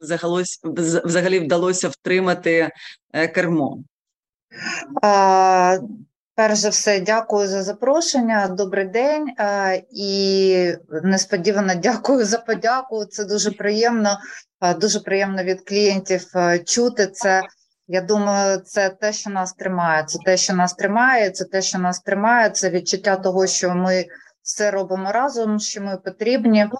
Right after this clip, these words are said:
Speaker 2: А, і це частина відповіді як. Тому що я дуже, м,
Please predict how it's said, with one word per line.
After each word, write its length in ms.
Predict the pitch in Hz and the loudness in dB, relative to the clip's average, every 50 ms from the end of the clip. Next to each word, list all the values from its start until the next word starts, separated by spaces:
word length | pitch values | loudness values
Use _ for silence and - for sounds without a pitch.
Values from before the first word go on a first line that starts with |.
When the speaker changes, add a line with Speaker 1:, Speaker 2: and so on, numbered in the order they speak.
| - 240 220 214 - - _ - | -10 -10 -12 -12 -12 -12 _ -2
Speaker 2:
А, 320 | 196 185 180 180 180 180 | 2 4 4 6 6 4
і 220 | 180 - - 196 190 | 2 2 -2 -4 -4
це 340 | 190 - - 214 208 208 202 | -2 0 2 2 2 2 0
частина 460 | - 214 190 - - 214 208 202 190 | -2 -4 -4 -2 0 0 0 0 -2
відповіді 600 | 185 214 202 - - 196 185 180 180 165 170 185 160 | -4 -4 -6 -4 -4 -2 -2 -2 -2 -2 -2 -2 0
як. 280 | 156 143 143 139 - - | 2 0 0 -2 -4 -8
Тому 260 | - 165 170 175 185 | -6 -4 -2 -2 0
що 500 | 175 - - - 190 175 175 175 175 175 - - - - - _ _ _ - | 0 0 0 2 2 4 4 4 2 0 -4 -12 -20 -20 -20 _ _ _ -6
я 80 | 175 170 | -4 -2
дуже, 680 | 175 202 208 196 - 202 196 190 180 180 180 180 175 95 85 - 143 131 139 135 143 143 160 | 2 2 2 4 4 4 4 4 4 4 4 2 0 -2 -6 -8 -8 -8 -6 -8 -8 -6 -2
м, 460 | 170 170 170 170 170 175 175 165 | 0 0 2 2 2 2 2 0